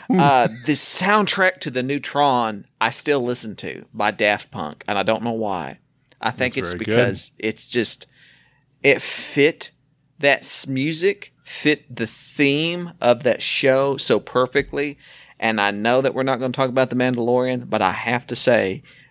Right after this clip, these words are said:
Speaker 2: you owe it to yourself to go back and listen to the soundtrack of not only the first season of Mandalorian, but also the, the soundtrack to that last episode,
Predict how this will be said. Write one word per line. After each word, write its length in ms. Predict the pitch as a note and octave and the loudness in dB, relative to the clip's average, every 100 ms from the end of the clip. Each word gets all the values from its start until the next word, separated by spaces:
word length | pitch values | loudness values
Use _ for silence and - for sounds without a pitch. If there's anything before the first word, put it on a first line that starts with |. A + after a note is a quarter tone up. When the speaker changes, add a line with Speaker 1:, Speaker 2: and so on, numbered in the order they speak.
| - | -6
Speaker 2:
you 180 | A2+ - | -4 2
owe 220 | G2+ A2 | 4 4
it 80 | - | 0
to 140 | - | -2
yourself 420 | B2+ B2 B2 A2+ | 0 2 2 2
to 80 | - | -2
go 160 | - - | -10 -8
back 400 | - F#2+ G2+ - | 0 2 2 -2
and 160 | F#2 F2 | -8 -2
listen 280 | G#2+ - A2+ | -2 -2 -2
to 180 | A#2+ | -2
the 60 | G2+ | -2
soundtrack 880 | - - - A2+ A#2 A2 G#2 E2+ - | 0 0 2 0 0 0 0 0 -2
of 80 | F#2+ | -6
not 160 | G2 | -4
only 240 | G2+ G2+ G#2 | -4 -4 -6
the 60 | |
first 340 | - C3+ C3+ - | 0 0 2 4
season 260 | D#3 D3 | 2 2
of 80 | D3+ | -2
Mandalorian, 840 | D3 D3+ D#3 D3+ D3 D3+ D#3 D3+ D3+ | -2 0 0 0 0 -2 -4 -8 0
but 140 | B2 - | 0 0
also 600 | A#2 C3 - C3+ B2+ A#2 | 0 0 0 0 0 -2
the, 260 | A2 G#2+ - - | -4 -6 -8 -14
the 80 | G#2+ | -8
soundtrack 640 | - A#2 A2 G#2+ A2+ G#2 - | -2 0 -2 -2 0 0 -2
to 180 | A2 G2 | -6 -2
that 220 | G2 - | -2 -2
last 460 | F#2+ G2 G#2+ - - | 0 0 0 -4 0
episode, 680 | A2 G2+ - E2+ D#2 D#2 | 0 0 0 2 0 -2